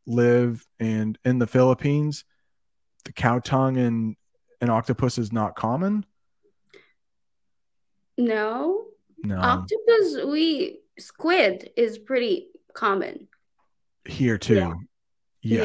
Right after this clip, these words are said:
Speaker 1: Yes. Yeah. So I would, pr-, I would probably go with, I would probably go with octopus, I guess.
Speaker 2: Okay.
Speaker 1: Just, just to try, because the cow tongue's really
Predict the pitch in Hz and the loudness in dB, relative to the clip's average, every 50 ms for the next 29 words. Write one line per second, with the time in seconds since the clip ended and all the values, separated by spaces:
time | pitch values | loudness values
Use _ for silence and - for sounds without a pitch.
0 | 190 - - - - - - _ _ _ _ _ _ _ - _ _ - _ _ | 0 -2 -4 -8 -12 -18 -20 _ _ _ _ _ _ _ -20 _ _ -20 _ _
1 | _ _ _ _ 120 120 117 113 110 - 139 139 139 - - - - - - 247 | _ _ _ _ 2 2 2 2 0 0 0 0 0 -2 -4 -10 -6 -2 0 2
2 | 277 240 - - - - - - - - - - - - - 165 202 262 220 - | 2 2 0 -4 -10 -16 -16 -16 -16 -16 -18 -18 -18 -6 -2 0 0 0 -2 -2
3 | - 170 175 185 180 151 156 160 160 165 160 151 147 147 127 131 - _ _ _ | -4 -2 0 0 0 0 0 0 0 2 2 2 2 0 -2 -8 -16 _ _ _
4 | _ _ _ _ _ _ _ _ _ _ _ _ _ _ - 147 156 - - 165 | _ _ _ _ _ _ _ _ _ _ _ _ _ _ -10 -8 -8 -4 -4 -4
5 | 165 170 151 151 139 127 113 107 92 - - - 92 - - 101 92 - - 87 | -2 -2 0 2 2 2 4 4 2 0 0 -4 -10 -8 -6 -6 -6 -4 -4 -4
6 | 90 90 87 80 80 82 - - - - - _ _ _ _ _ _ _ _ _ | -2 -2 -2 -2 -2 -4 -6 -10 -16 -18 -20 _ _ _ _ _ _ _ _ _
7 | _ 277 233 233 - - 269 - - - 277 302 311 - _ _ _ - 240 - | _ -4 -4 -2 0 2 2 2 2 0 -2 -2 -4 -6 _ _ _ -6 -6 -2
8 | - 233 170 - - - 123 - - 143 139 - 185 165 - 147 - - - - | 0 -2 -2 -2 -2 -2 -2 0 0 0 2 2 0 0 0 -4 -6 -4 -6 -4
9 | - 220 247 - - 247 247 220 165 135 135 151 160 151 139 110 | -2 -2 -2 -2 0 0 0 2 0 0 2 2 4 4 4 2